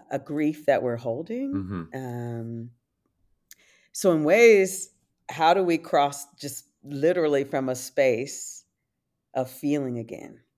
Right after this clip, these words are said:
Speaker 2: Hmm.
Speaker 1: Um, and then responding to what it is that we're seeing and feeling. And, and I understand why we're,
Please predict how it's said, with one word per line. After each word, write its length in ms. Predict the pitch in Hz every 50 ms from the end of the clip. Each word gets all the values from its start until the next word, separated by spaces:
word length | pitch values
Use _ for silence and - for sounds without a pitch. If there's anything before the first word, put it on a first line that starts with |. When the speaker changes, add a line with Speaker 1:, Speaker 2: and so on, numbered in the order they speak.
| _ _ _ _ _ _ -
Speaker 2:
Hmm. 400 | 98 98 92 90 87 82 78 76 76
Speaker 1:
Um, 540 | 117 113 104 107 87 73 - - - - - - -
and 200 | 139 135 123 131
then 180 | 131 123 120
responding 1040 | 117 120 120 - - - 151 139 143 151 151 151 139 127 123 113 113 110 113 117 117 120 _ _ _ _ _ _ _ _ _
to 120 | - 135
what 180 | 123 127 131 127
it 120 | 127 120
is 140 | 127 123 120
that 160 | - 120 -
we're 100 | - 120
seeing 640 | 117 120 - - 139 127 123 120 117 113 113 113 110 -
and 160 | 113 117 117
feeling. 720 | 120 - 143 139 139 131 123 101 - 65 - - 80 127 _ _ _ _ _ _ _ _ _ _ _ _ _ _ -
And, 720 | - 127 123 123 120 120 117 117 117 117 117 117 113 120 120 _ _ _ _ _ _ _ _ _ _ _ _ _ _ _
and 140 | - 156 147
I 160 | 151 147 147
understand 600 | 156 160 165 160 160 - 170 156 185 226 220 147
why 200 | 117 117 117 117
we're, 380 | 120 120 120 123 120 120 - -